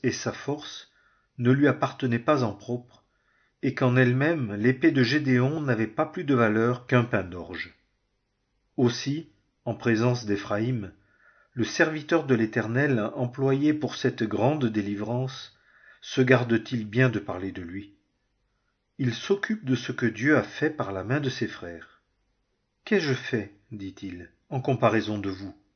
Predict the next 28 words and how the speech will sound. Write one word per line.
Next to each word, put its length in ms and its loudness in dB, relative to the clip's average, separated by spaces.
Les 120 0
grappillages 680 2
d'Éphraïm 560 -2
ne 100 -8
sont-ils 400 -6
pas 160 0
meilleurs 380 0
que 100 -4
la 100 0
vendange 480 -2
d'Abiézer ? » 760 -2
Il 220 -2
s'attribue 640 -6
la 100 2
dernière 480 0
place 580 -10
et 100 6
reconnaît 460 2
l'activité 600 -4
pour 260 -4
Dieu 240 -2
dont 160 -4
ils 280 -6
avaient 240 -2
été 200 -8
honorés 460 0
malgré 420 -4
tout. 220 -16